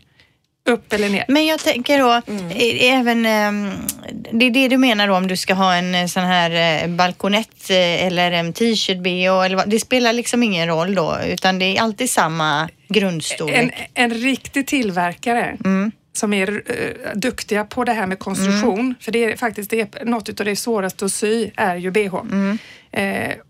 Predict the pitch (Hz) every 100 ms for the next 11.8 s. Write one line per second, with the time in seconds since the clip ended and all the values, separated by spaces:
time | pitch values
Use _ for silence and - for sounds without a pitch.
0 | _ - - 208 - 226 - - 254 -
1 | 240 220 220 269 254 240 - 262 247 254
2 | 202 202 202 - - 208 214 196 202 190
3 | 202 - 214 208 190 208 214 185 - 190
4 | - - 190 202 240 233 247 220 202 202
5 | 233 202 226 285 233 214 - 269 220 196
6 | 190 196 202 196 196 202 226 214 - -
7 | 254 254 330 - - - _ _ _ -
8 | - _ - 294 254 247 202 - 208 202
9 | - 302 - _ - 220 247 233 247 175
10 | - - _ _ - 277 220 190 240 -
11 | - - - - 214 208 202